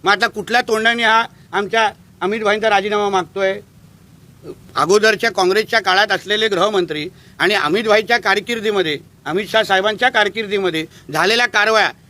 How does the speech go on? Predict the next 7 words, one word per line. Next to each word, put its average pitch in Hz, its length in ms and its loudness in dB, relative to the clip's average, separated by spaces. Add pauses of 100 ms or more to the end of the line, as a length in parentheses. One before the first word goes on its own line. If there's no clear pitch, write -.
ह्याच्या 170 220 -2
तुलना 220 380 0
केल्यानंतर 214 600 0 (600)
देश, 214 320 0 (360)
प्रत्येक 233 360 0
देशाच्या 233 460 0
नागरिकाचा 185 600 0